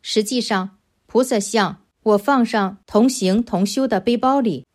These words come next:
因为自己的拉杆箱里面装了衣服，怕不恭敬，并没有压到菩萨像。还看见这位帮我装菩萨像师兄的袋子里面还有香，其中一部分香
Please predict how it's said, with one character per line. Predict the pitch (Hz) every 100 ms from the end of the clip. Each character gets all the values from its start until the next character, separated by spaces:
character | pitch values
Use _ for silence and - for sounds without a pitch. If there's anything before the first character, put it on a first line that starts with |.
| _ _ _ _ -
因 | 254
为 | 254
自 | 220 277
己 | 233 202
的 | 180
拉 | 214 233
杆 | 214 160
箱 | - 240
里 | 226
面 | 190 170 -
装 | - 226
了 | 214 190
衣 | 220
服， | 247 190 165 -
怕 | - 208
不 | 202
恭 | 202 220
敬， | 226 214 240 - _ _ _ _ _ _
并 | 277 240
没 |
有 | 214 208
压 | 214 262
到 | 247 196
菩 | -
萨 | 180 180
像。 | 175 190 156 - _ _ _ _
还 | - 220
看 | 233 254
见 | 214 208 175 -
这 | 247
位 | 220 202
帮 | 240 240
我 | 185
装 | 175 220 220
菩 | 214
萨 | 208
像 | 220 254 220
师 | -
兄 | 220 226 220
的 | 202 185
袋 | 262 262
子 | 220
里 | 190 170
面 | 175 170
还 | - 214
有 | 165
香， | - 226 226 226 _ _ _ _ _ _
其 | - 214
中 | 220 220
一 | 190
部 | 190 247
分 | 208 196
香 | 196 208 208 -